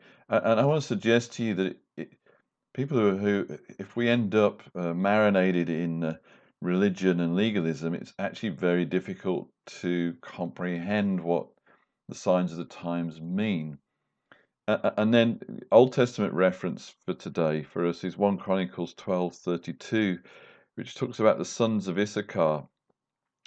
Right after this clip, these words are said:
And, and it's in a big list of different tribes and different, uh, different people, family groups who are responding to the season where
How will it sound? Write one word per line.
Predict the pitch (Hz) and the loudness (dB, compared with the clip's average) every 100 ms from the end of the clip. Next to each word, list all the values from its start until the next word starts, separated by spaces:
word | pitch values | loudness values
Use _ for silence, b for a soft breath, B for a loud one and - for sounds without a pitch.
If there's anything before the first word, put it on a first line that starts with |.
| - | -6
And, | 92 90 | -2 0
and | 98 101 | -2 -2
it's | 123 | 0
in | 120 | 2
a | |
big | 104 131 | 2 2
list | 98 113 127 - | 4 4 2 -2
of | 90 | -2
different | 95 95 - 95 - | -2 -4 -2 -4 -4
tribes | - 92 92 80 | -2 2 2 0
and | 85 | -4
different, | 92 - 90 - b b b b b | -4 -4 -8 -8 b b b b b
uh, | 90 87 85 - - 90 | 4 6 4 2 -4 -10
different | 90 95 - | -8 -8 -10
people, | - 107 104 - 87 85 | -4 -2 0 0 2 2
family | 71 98 110 110 | 0 2 2 2
groups | 95 87 80 - - - b b b - | 0 2 0 -2 -16 -20 b b b -6
who | 110 101 | 0 2
are | 98 | 2
responding | 98 98 - - 120 131 120 110 104 | 2 -2 -4 6 8 8 4 2 -2
to | - | -6
the | 95 92 | -4 -4
season | - 101 98 92 92 82 | -4 -4 -2 -2 -2 0
where | 87 87 85 | 2 2 0